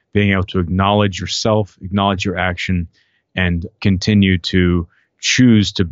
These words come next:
self-betterment through truth, through self-assessment, a belief and desire to continue to grow and be the best that you can be, you know, because we can all sit back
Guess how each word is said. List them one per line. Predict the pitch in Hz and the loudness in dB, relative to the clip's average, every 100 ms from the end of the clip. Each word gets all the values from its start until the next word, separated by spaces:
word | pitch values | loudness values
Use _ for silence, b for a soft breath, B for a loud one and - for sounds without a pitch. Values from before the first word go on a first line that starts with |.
| - | -8
self-betterment | - 110 95 82 80 101 101 80 78 - - _ _ _ | -6 -4 -4 -4 -4 0 -2 -2 -10 -16 -20 _ _ _
through | - 98 98 92 90 87 82 _ _ _ _ _ | -12 -4 0 0 0 -2 -8 _ _ _ _ _
truth, | - - 110 123 - - - | -6 2 4 2 -4 -14 -6
through | 92 | -6
self-assessment, | - 101 90 90 - 101 - 110 104 _ _ _ - | -2 -2 -2 -6 -4 -2 0 -2 -2 _ _ _ -8
a | 95 | -4
belief | 98 98 104 104 | 0 0 0 2
and | 95 | 0
desire | 90 87 87 87 | 0 0 0 -2
to | 92 | -6
continue | 95 85 - 90 87 | -4 -4 -2 -2 -2
to | 87 | -4
grow | 90 90 85 90 | -2 0 0 -2
and | 92 90 | -2 0
be | 95 87 | 2 0
the | 85 90 | -2 -2
best | 95 90 - - | -2 -2 -6 -10
that | 98 101 - | -4 -4 -2
you | 95 | -2
can | 87 | -2
be, | 82 95 92 | 0 0 -2
you | 92 | -2
know, | 95 | -2
because | 101 101 92 | 0 -2 0
we | 107 | 0
can | 110 | 2
all | 120 | 2
sit | 113 117 87 | 0 -2 -2
back | 113 101 - | -2 -2 -8